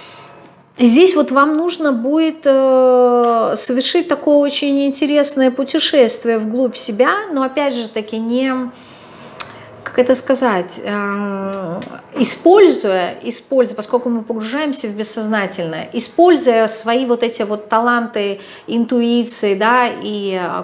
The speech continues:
кубковости, которая вам свойственна, что является вашей природой, сделать так, чтобы потом это можно было проявить. Я не знаю, как по-другому вам объяснить, но, надеюсь,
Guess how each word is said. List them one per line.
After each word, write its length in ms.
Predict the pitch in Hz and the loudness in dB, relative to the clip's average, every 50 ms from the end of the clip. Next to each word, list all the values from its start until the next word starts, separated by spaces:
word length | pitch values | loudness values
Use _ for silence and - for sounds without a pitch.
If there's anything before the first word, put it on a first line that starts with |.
| - | -2
кубковости, 680 | - - 381 370 - - 247 208 202 196 - - - 185 | 2 2 2 2 2 -2 -2 0 -2 -6 -6 -6 -6 -6
которая 420 | 180 - 208 214 - 214 202 208 | -4 -6 -6 -4 -2 -2 -2 -2
вам 200 | 190 202 190 190 | -2 -2 -4 -4
свойственна, 600 | 190 - - 190 190 190 185 190 - 180 170 175 175 | -6 -8 -4 -2 -2 -2 -2 -4 -8 -10 -10 -10 -8
что 200 | 170 170 - 180 | -10 -8 -6 -4
является 500 | 180 185 196 202 190 180 180 180 - 185 | -4 -2 -2 0 0 0 -2 -2 -6 -6
вашей 320 | 170 180 175 - - 190 | -4 -4 -4 -4 -4 -6
природой, 600 | 175 - 196 196 196 196 202 190 170 151 156 160 160 - - - - - - - - - - - - - - - _ _ _ _ _ _ _ _ _ _ _ _ _ _ _ _ _ _ _ _ _ _ _ _ _ - - _ _ _ _ _ _ _ _ _ - _ _ - - | -6 -6 -6 -6 -4 -2 -2 -2 -2 -2 -6 -8 -10 -12 -18 -20 -20 -20 -20 -20 -20 -20 -20 -20 -20 -20 -20 -20 _ _ _ _ _ _ _ _ _ _ _ _ _ _ _ _ _ _ _ _ _ _ _ _ _ -20 -20 _ _ _ _ _ _ _ _ _ -20 _ _ -10 -8
сделать 680 | 220 185 196 208 226 277 330 320 285 254 240 247 - | -6 -4 0 2 4 6 6 6 6 6 4 2 0
так, 360 | - 320 349 466 494 - - | 0 2 2 2 0 -2 -8
чтобы 720 | - - - - - - - 254 240 208 240 240 240 240 - - - - | -12 -10 -10 -12 -6 -2 0 0 2 2 2 2 2 0 -8 -16 -6 -2
потом 500 | - 233 226 - - 320 349 349 339 - - | -2 -2 0 -2 -2 0 0 0 -2 -4 -6
это 460 | 262 311 - - - 269 240 226 214 | -4 -4 -4 -4 -4 -4 -2 -4 -4
можно 380 | 208 208 247 285 294 269 254 240 | -4 -4 -4 -4 -2 -2 -2 0
было 180 | 240 262 254 | 2 2 2
проявить. 540 | 247 247 247 240 233 233 233 190 165 - - | 2 2 0 0 0 -2 -4 -6 -8 -10 -12
Я 200 | - - 240 262 | -10 -6 -4 -4
не 120 | 311 294 262 | -2 -2 -4
знаю, 240 | - - 226 214 208 | -4 -4 -6 -6 -6
как 200 | - 185 185 - | -6 -8 -8 -8
по-другому 540 | 208 180 202 190 190 208 196 190 190 175 | -6 -4 -4 -2 0 0 0 0 -2 -4
вам 280 | 170 180 185 185 185 175 | -2 -2 -2 -2 -2 -4
объяснить, 540 | 170 180 190 180 185 - 240 277 339 349 - | -6 -6 -8 -8 -4 -2 -2 -2 -2 -2 -4
но, 80 | 214 | -4
надеюсь, 760 | 196 202 208 202 185 262 302 311 - - - - - - - | -4 -4 -4 -2 0 2 2 2 0 -2 -8 -12 -16 -18 -20